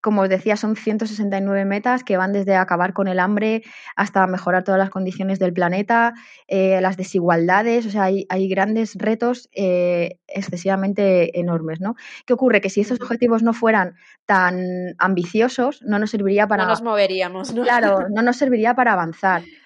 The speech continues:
Speaker 1: Pero ¿qué ocurre? En este sentido, nosotros, claro, somos muy honestos. Han pasado ya, pues, cuatro años desde la aprobación de la agenda y hay objetivos en los que se está viendo que hay una gran,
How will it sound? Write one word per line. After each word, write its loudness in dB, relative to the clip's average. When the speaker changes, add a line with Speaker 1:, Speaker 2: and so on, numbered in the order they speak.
Speaker 1:
Pero 2
¿qué 0
ocurre? 0
En -2
este -6
sentido, 0
nosotros, -2
claro, 0
somos -4
muy 0
honestos. -2
Han 0
pasado 0
ya, 2
pues, -2
cuatro 0
años 2
desde 2
la 2
aprobación 0
de 2
la 2
agenda 0
y 2
hay 2
objetivos 0
en -2
los -2
que -6
se -10
está 0
viendo 0
que -4
hay 0
una 2
gran, 0